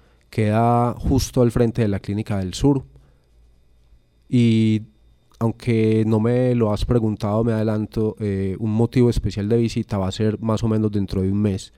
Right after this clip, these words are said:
la apertura del café de Otra Parte. Creo que ese café va a enriquecer notoriamente la,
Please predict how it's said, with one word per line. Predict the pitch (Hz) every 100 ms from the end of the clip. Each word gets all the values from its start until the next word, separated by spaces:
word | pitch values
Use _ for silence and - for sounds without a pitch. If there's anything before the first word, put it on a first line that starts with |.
| _ _ _ _ _ -
la | 110
apertura | 117 127 117 - 117 113
del | 101
café | - 92 92
de | 95
Otra | 95 90
Parte. | 120 - - - _ _ _ _
Creo | - 107
que | -
ese | 107 113
café | 104 92 95
va |
a | 107
enriquecer | 113 120 - 101 98 98 92 - - _ _ _ -
notoriamente | 117 - 117 117 113 107 113
la, | 101 92 92 85